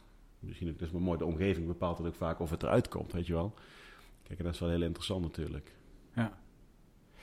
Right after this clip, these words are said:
Speaker 2: Er is nog gewoon, want, want wat is dan uiteindelijk voor jou de definitieve stap geweest om dan, eh,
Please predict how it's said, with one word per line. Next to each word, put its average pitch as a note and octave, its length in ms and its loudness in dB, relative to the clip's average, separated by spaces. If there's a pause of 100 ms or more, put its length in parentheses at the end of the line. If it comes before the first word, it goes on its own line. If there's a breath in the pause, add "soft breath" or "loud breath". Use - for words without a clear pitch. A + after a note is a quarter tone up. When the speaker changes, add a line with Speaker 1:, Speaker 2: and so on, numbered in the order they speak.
(140 loud breath)
Speaker 2:
Er B2+ 100 2
is B2+ 120 4
nog D3 140 10
gewoon, C#3 140 8
want, C3 140 8
want A2+ 120 2
wat C#3 140 4
is C#3+ 100 2
dan C#3 140 6
uiteindelijk C3+ 400 4
voor B2+ 100 4
jou A#2+ 120 6
de G2+ 60 2
definitieve A#2 480 4
stap - 220 0
geweest A2+ 400 0
om G#2+ 160 -2
dan, G#2+ 300 2
eh, G2+ 260 0